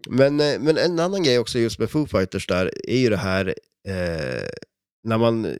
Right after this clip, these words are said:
tar tre städer och kommer till antingen D C eller Austin, då brukar det ju rulla på ganska bra med poängen. Eh, så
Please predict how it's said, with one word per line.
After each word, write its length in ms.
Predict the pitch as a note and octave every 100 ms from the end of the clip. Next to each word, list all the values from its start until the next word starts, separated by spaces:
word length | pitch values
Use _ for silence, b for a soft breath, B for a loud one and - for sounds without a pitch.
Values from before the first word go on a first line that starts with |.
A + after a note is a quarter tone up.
| - -
tar 220 | - B2+ A2+
tre 280 | - A#2 A2+
städer 460 | D3 B2+ F#2+ E2+
och 100 | F2+
kommer 320 | - A2 G2
till 220 | F#2+ G2+ G2
antingen 460 | G2+ G#2+ G2 F#2 G#2+
D 200 | G#2 F#2+
C 240 | - A2
eller 260 | F#2 D#2 G2
Austin, 520 | F#2+ - E2+ F2 C#2+
då 140 | A#2+ A2
brukar 420 | F#2 G2 - G2+
det 60 | F2+
ju 100 | F2+
rulla 240 | F#2+ F2+
på 160 | F#2 F#2
ganska 300 | E2+ - F#2
bra 200 | G#2 D#2+
med 120 | D#2
poängen. 380 | D#2 D#2+ D#2 - - _ _ _ _ _ _ F2
Eh, 480 | F2+ D2 C#2 - - - -
så 460 | - G#2 G2 F#2